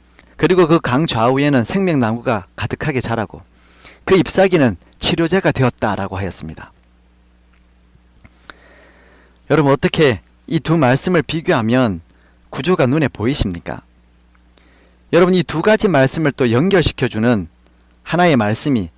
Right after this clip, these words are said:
바로 성소 구조입니다. 이 성소라는 것은 출애굽기 이십오 장 팔 절에서 하나님께서 말씀하신 것처럼 "내가 그들 중에 거할 성소를 그들을 시켜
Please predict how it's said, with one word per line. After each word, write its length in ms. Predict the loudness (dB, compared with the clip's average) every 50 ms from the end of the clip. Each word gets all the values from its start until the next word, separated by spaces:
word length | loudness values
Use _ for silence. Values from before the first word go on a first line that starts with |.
| _ _ _
바로 200 | -6 -4 -4 -4
성소 420 | -2 -2 -2 -2 -2 -2 -2 -2
구조입니다. 580 | -2 -4 -4 -4 -4 -4 -4 -6 -8 -10 -14 -14 _ _ _ _ _ _ _ _ _ _ _ _ _ _ _ _ _ _ _ _ _ _ _ _ -20 -20 _ _ _ -20 -20 -20 -20 -20 _ _ _ _ _ _ _ _ _ _ _ _ _ -6
이 60 | -4
성소라는 600 | -2 0 0 0 0 2 2 2 2 2 2 0
것은 440 | 0 0 0 0 0 0 0 -2 -4 -10 _ _
출애굽기 680 | -10 -4 -2 0 0 0 0 -2 -2 -2 -2 -2 -2 -4
이십오 360 | -4 -4 -4 -2 -2 0 0 2
장 160 | 0 0 0
팔 180 | -2 -6 -4
절에서 320 | -2 0 0 0 0 0 -2
하나님께서 520 | -2 0 0 0 0 -2 -2 -4 -4 -2
말씀하신 580 | -2 -2 -2 -2 -2 -4 -4 -4 -4 -4 -4 -4
것처럼 480 | -4 -4 -2 -2 -2 -2 -2 -2 -6 -10 _ _ _ -20 -20 -20 -20 -20 _
"내가 300 | -4 0 2 4 4 4
그들 300 | 4 4 4 4 6 4
중에 220 | 4 2 0 0 0
거할 260 | 0 0 0 0 2
성소를 560 | 2 0 0 -2 -2 -2 0 2 2 0 0 -4 _ -20 -20 -20 -20 -20 _ _
그들을 340 | 0 2 4 4 4 4 4
시켜 480 | 2 0 -2 -4 -4 -2 -2 -2 -4